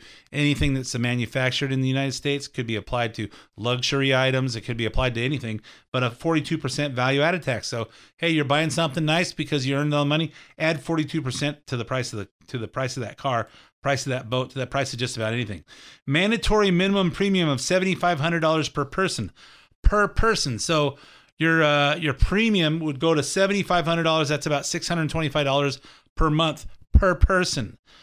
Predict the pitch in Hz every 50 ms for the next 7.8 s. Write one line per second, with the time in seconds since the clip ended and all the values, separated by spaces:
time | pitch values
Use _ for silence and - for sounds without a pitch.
0 | - _ - - - 175 175 139 170 190 202 208 196 196 190 190 180 165 170 -
1 | 196 208 214 202 175 151 139 135 139 - - _ _ - - _ - - - 143
2 | 143 143 139 143 151 165 175 180 180 180 180 175 165 160 165 185 185 185 180 156
3 | 143 139 139 131 - - - - 202 202 170 151 135 127 143 131 139 131 - -
4 | 170 151 147 - 151 139 135 135 139 127 - 156 160 156 147 110 - - - -
5 | - - - - - _ - 139 123 147 196 226 226 226 220 220 - - 185 185
6 | 185 196 196 190 190 180 160 180 185 170 180 185 175 151 - - 190 190 - 180
7 | 160 131 - 165 180 175 - - 127 113 104 - - - -